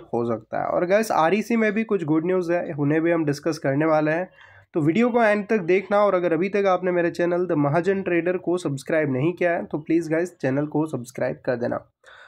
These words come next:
So गाइस, आईओसी अगर देखो, तो एक बिल्कुल डिविडेंड शेयर भी इसे कहा जाता है। अभी भले ही इसने डिविडेंड नहीं दिया हो, but यहाँ पर अगर देखें,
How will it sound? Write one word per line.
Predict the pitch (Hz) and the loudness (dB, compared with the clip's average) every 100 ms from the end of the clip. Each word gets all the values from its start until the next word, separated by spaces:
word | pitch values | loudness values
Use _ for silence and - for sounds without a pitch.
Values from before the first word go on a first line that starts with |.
| _ - | _ -2
So | 202 | 2
गाइस, | 262 262 | 2 2
आईओसी | 156 180 220 220 247 | 2 2 2 0 0
अगर | 220 226 | 0 0
देखो, | 190 175 180 214 | 0 0 0 -6
तो | 226 170 | -2 0
एक | 175 175 | 0 -2
बिल्कुल | 151 170 202 196 | 0 0 0 2
डिविडेंड | 151 165 185 | 2 2 0
शेयर | - 180 180 | -2 -2 0
भी | 190 | -2
इसे | 165 185 | -2 -2
कहा | 165 165 | 0 0
जाता | 160 151 185 | -2 -2 -4
है। | 247 156 | -4 -4
अभी | 131 185 | -2 -2
भले | 160 165 | -2 0
ही | 170 180 | 2 0
इसने | 175 180 | 0 -2
डिविडेंड | 151 139 156 156 | 0 0 0 0
नहीं | 139 165 | 0 0
दिया | 170 | 0
हो, | 170 - 151 | -2 -4 -4
but | 151 | -2
यहाँ | 156 147 | 2 2
पर | 156 170 | 2 -2
अगर | 160 | -2
देखें, | 143 175 180 | -2 -4 -4